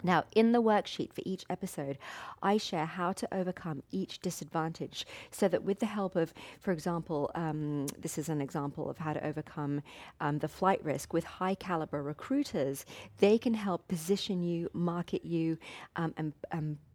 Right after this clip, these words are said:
um, put you forward for the right jobs. And I always used to find a job within a couple of weeks of looking. So you can grab a copy of the worksheet and all the solutions to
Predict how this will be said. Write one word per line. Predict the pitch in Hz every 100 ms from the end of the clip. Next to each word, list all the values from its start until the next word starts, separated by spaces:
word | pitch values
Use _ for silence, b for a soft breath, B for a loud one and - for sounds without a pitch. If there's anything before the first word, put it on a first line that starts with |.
| -
um, | 160 143 143
put | 214 -
you | 180
forward | 180 165 165
for | 180
the | 160
right | 156 156 135
jobs. | 156 139 135 - -
And | 151 160 151
I | 170 165 -
always | 175 170 160 -
used | 160 -
to |
find | 151 151 147
a | -
job | - 143 135
within | 160 160 160 151 -
a | 170
couple | - - - 160 -
of | - 151 - B B B
weeks | 160 185 - -
of | 156 151
looking. | 156 - 151 156 - B B
So | - 214
you | 185 202 269
can | 294
grab | 247 190 175
a |
copy | 170 180 185
of | 165
the | 165
worksheet | 156 - - 175 -
and | 165 -
all | - 254
the | 262
solutions | 240 202 180 180 180 170 -
to | -